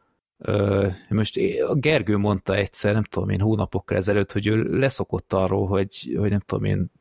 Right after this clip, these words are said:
útközben nézzen, vagy nem tudom, hallgasson valamit, ö, vagy mobilozzon, vagy nem tudom, valami ilyesmit mondtál.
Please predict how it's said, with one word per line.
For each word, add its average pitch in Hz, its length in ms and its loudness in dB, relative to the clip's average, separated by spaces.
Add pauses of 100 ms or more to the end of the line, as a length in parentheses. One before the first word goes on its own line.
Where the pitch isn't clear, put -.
(180)
útközben 101 800 0 (480)
nézzen, 104 600 0
vagy 101 260 -4
nem 101 120 -2
tudom, - 240 -4
hallgasson 104 520 0
valamit, 104 480 -2 (920)
ö, 101 160 0
vagy 101 200 0
mobilozzon, 107 640 2
vagy 95 140 0
nem 101 120 2
tudom, 101 220 0
valami 101 220 0
ilyesmit 101 320 -2
mondtál. 101 540 0